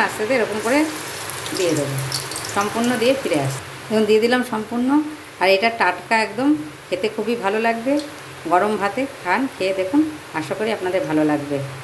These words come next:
ও পিঠটা হওয়া পর্যন্ত অপেক্ষা করবো। এখন ওই পিঠটা হয়ে গেছে, আমি এবার, এবার সব বড়াগুলো উল্টে দেবো। দেখুন, ওই পিঠটা লাল হয়ে গেছে কত সুন্দর, সবগুলো উল্টে আমি ফিরে আসি। এখন ওই পিঠটা হওয়া পর্যন্ত অপেক্ষা করবো। না, আমি উল্টে পাল্টে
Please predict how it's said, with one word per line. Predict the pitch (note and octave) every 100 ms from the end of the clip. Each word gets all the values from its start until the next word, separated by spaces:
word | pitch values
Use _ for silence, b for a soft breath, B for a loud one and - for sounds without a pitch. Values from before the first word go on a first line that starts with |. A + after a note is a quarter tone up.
| -
ও | F#3
পিঠটা | A3+ - G#3+
হওয়া | G3 G3
পর্যন্ত | A3 A3+ D4 - - - F3
অপেক্ষা | F3+ - D3+
করবো। | C#3 C3+ C3 - -
এখন | - A3 G#3+
ওই | G#3
পিঠটা | A3+ B3
হয়ে | A3 A3+
গেছে, | A#3+ B3+
আমি | G#3
এবার, | G#3+ G#3+
এবার | A3+ B3
সব | G3 F#3 - C#3+ F#3
বড়াগুলো | F#3+ G3 B3
উল্টে | F#3+ F3 D#3+
দেবো। | E3
দেখুন, | F3 F#3+
ওই | F3+
পিঠটা | F#3 G3+ F#3+
লাল | F#3+
হয়ে | G3 G3+
গেছে | G3+ F#3+
কত | F#3+ F#3+
সুন্দর, | G#3+ C4+ D#4 - - - - - - - -
সবগুলো | F3+ F#3 G#3+ G#3
উল্টে | G3 A#3+
আমি | A#3+
ফিরে | D#3 C#3+
আসি। | C3+ - - -
এখন | G3 G#3
ওই | G3+
পিঠটা | G#3+ A#3
হওয়া | G3+ G#3
পর্যন্ত | A#3 C4
অপেক্ষা | - - G3+ D3+
করবো। | C#3 - - - - - - - - - - - - - - - - - - - F3+
না, | F#3+
আমি | G#3 G#3
উল্টে | G3 G#3+
পাল্টে | G#3